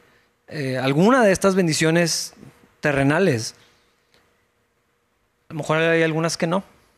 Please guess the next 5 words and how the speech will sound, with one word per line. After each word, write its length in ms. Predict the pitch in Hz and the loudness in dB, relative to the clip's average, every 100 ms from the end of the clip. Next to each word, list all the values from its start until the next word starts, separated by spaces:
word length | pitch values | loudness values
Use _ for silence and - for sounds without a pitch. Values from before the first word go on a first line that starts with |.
| _ _ _ _ _ _ _ _ | _ _ _ _ _ _ _ _
pero 180 | 151 165 | -4 0
puedes 200 | 180 185 | -2 0
estar 400 | 190 175 - _ _ _ | -2 -2 -6 _ _ _
plenamente 640 | 185 220 247 220 180 196 | 0 2 4 4 2 0
convencido 680 | - 165 147 139 175 180 117 | 0 0 0 0 0 2 -2